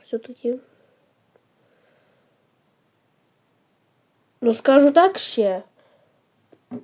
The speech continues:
Тут покажу ще функції. Ось, можна два рази нажати на кнопку і буде фонарик. Якщо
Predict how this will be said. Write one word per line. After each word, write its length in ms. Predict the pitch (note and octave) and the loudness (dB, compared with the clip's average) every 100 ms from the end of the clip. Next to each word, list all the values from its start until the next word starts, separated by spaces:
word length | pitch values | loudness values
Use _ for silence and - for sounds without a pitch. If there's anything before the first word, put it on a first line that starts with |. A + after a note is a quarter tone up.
| A3 A#3 | -10 -4
Тут 180 | C4+ C4+ | -4 -2
покажу 600 | C4 C4 A#3 G#3+ G3 G#3 | 0 2 0 0 -4 -6
ще 340 | - A#3 G#3 - - | -6 -6 -6 -8 -10
функції. 600 | A3+ A3 A3+ _ - B3+ - _ _ _ _ _ - | -8 -8 -14 _ -18 -18 -20 _ _ _ _ _ 4
Ось, 340 | A3+ G3 - | 4 4 0
можна 240 | A#3 B3 B3+ | -2 0 0
два 160 | B3 B3+ | 2 2
рази 220 | B3 B3 | 2 0
нажати 320 | A#3+ A#3+ B3 B3 | -2 -2 -2 -4
на 120 | B3 | -6
кнопку 360 | - D#4 C#4+ | -2 -2 0
і 20 | A#3+ | 0
буде 240 | A#3+ A#3+ | 0 0
фонарик. 480 | - G3+ F3+ F3+ F#3 _ _ | -2 -4 -4 -8 -12 _ _
Якщо 480 | A#3 - B3 A#3+ | -20 -4 -2 -2